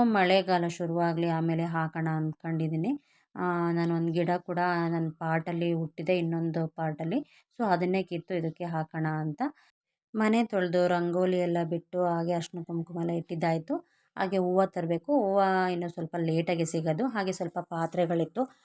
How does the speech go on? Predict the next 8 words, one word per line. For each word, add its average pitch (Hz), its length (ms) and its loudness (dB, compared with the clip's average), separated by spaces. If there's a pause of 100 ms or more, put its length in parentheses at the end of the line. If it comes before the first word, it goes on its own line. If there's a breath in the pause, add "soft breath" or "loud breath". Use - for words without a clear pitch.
(160 soft breath)
ಪಾತ್ರೆ 226 260 4
ಎಲ್ಲ 208 120 2
ಹೊರಗಡೆ 165 420 4
ಇಟ್ಬಿಟ್ಟಿದ್ದೀನಿ 160 520 0
ತೊಳ್ಕೊಂಡು 165 680 2
ರೆಡಿ 156 200 2
ಮಾಡೋಣ 160 360 0
ಅಂತ. 156 360 -2